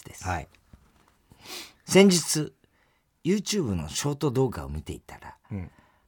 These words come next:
Speaker 1: 韓国ドラマか何かの切り抜き動画が流れてきました。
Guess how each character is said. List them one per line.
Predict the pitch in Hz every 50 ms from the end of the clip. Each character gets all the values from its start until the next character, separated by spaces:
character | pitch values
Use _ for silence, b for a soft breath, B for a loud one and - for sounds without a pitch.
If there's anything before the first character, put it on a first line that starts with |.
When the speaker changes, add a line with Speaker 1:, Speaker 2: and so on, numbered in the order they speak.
| b _ -
Speaker 1:
韓 | 170 190 214 202
国 | 240 226 185 190 175
ド | 190 196 185
ラ | 147
マ | 113 92
か | 80 80
何 | 78 82 82 78 -
か | - 65
の | 65 64
切 | - - 107 107
り | 135 156
抜 | 151 147
き | 139 151 135
動 | 143 135 117
画 | 80 -
が | 64 65 64
流 | 67 69 71 82 82
れ | 76
て | - - -
き | - -
ま | - -
し | - -
た。 | -